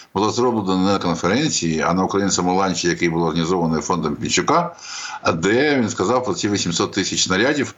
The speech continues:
сто п'ятдесят п'ятого калібра, які він знайшов, тепер потрібні гроші.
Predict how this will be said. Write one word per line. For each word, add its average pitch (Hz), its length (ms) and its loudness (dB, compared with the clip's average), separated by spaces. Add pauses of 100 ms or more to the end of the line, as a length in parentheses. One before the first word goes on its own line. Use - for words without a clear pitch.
(240)
сто - 140 -2
п'ятдесят 92 320 0
п'ятого 92 280 0
калібра, 110 420 2
які 92 260 0
він 92 140 2
знайшов, 95 500 0 (260)
тепер 107 260 0
потрібні 90 360 0
гроші. 82 400 -2